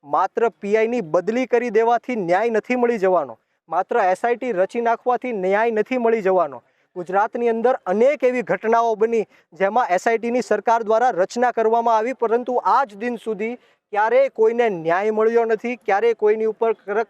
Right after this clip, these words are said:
કાયદ-, કાર્યવાહી થઈ નથી. હું તમને મોરબીની જે પુલ દુર્ઘટના છે એની વાત કરું, ગંભીરા પુલ દુર્ઘટનાની વાત કરું,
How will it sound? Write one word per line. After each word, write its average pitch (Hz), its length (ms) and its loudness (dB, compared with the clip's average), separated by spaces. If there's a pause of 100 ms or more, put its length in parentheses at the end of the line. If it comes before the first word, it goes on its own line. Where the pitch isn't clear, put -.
(120)
કાયદ-, 190 280 -6
કાર્યવાહી 214 640 0
થઈ - 320 -2
નથી. 190 300 0 (320)
હું 196 140 -6
તમને 226 240 0
મોરબીની 220 720 0
જે 202 120 2
પુલ 220 280 -2
દુર્ઘટના 220 540 0
છે 226 120 0
એની 214 240 0
વાત 226 260 2
કરું, 226 220 0
ગંભીરા 202 400 0
પુલ 226 240 -4
દુર્ઘટનાની 226 600 0
વાત 220 280 2
કરું, 226 220 2